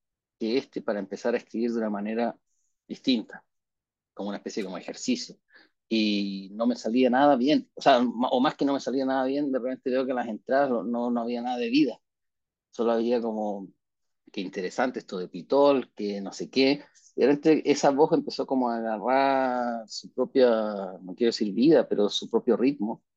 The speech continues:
Y las entradas iban saliendo como, como uno escribe una novela, digamos. Como de repente ya aquí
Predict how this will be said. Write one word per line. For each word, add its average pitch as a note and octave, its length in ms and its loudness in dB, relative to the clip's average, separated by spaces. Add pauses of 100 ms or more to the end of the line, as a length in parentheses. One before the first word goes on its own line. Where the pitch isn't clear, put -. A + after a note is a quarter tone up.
(560)
Y A2+ 140 -4
las G#2+ 180 -4
entradas C3 360 2
iban B2+ 160 0
saliendo C3 460 -4
como, A2+ 340 -4
como B2 280 -2
uno C3+ 160 2
escribe C#3 240 0
una B2 80 0
novela, C3+ 320 2
digamos. F2 340 -10
Como G#2+ 200 -14
de G#2+ 120 -12
repente A#2+ 320 -8
ya B2 180 -2
aquí A#2+ 440 -6